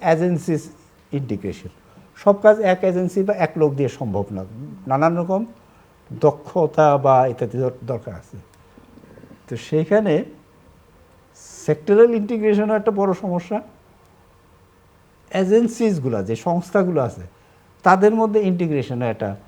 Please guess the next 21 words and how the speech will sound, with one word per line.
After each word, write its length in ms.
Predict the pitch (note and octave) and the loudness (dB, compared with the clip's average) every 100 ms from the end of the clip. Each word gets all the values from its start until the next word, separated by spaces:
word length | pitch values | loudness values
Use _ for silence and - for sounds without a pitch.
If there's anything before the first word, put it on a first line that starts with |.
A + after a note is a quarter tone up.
| _ _ _ _ | _ _ _ _
আহ, 380 | C3 A2+ G#2+ F2+ - _ _ - | -10 -8 -8 -10 -14 _ _ -10
সমস্যা 360 | C3 B2+ - F#3 | -6 -6 -6 -8
এখনও 320 | C#3+ C3 A#2+ | -6 -6 -6
আছে। 340 | F#2+ - A2+ F#3 - _ _ _ _ _ _ _ _ _ _ _ _ | -6 -8 -12 -14 -18 _ _ _ _ _ _ _ _ _ _ _ _
প্লাস 520 | D3+ G#3+ - - - - _ _ _ _ _ _ _ _ _ - A#2 | 2 2 0 -14 -20 -20 _ _ _ _ _ _ _ _ _ -20 -4
ডেল্টা 380 | D3+ E3 E3+ G3 | 0 0 0 -2
প্ল্যানের 540 | G3+ G#3 G#3 G#3+ G#3 | 2 0 0 0 -2
আমি 240 | G#3+ D#3+ D#3 | -2 -2 -2
বলবো 300 | E3+ F3 F3+ | -2 -2 -2
যে 160 | F3 | -4
ভালো 360 | E3 G#2+ C3 E3 | -4 -2 2 2
একটা 180 | F3 G#3+ | 2 -2
অ্যাচিভমেন্ট 540 | E3+ C#3+ E3 F3 F3+ | -2 -4 -4 -4 -4
হয়েছিল 500 | E3+ E3+ F3 F3 G#3 B3 _ _ _ _ _ _ A#2+ | -2 -2 -4 -4 -6 -8 _ _ _ _ _ _ -8
দুই 140 | C3+ | -4
হাজার 300 | D3 D#3 E3 | -4 -2 -2
বাইশের 480 | D3 C3+ C#3 C#3 F3+ - _ _ | 2 2 2 0 -8 -8 _ _
আগস্টে, 540 | C#3+ C#3 B2 - - | 0 0 -2 -6 -10
যেটা 200 | G2+ A2+ | -6 -4
একটা 140 | B2+ E3+ | -4 -4
ইন্টারন্যাশনাল 480 | D#3 D3+ C3 E3 | -6 -6 -6 -6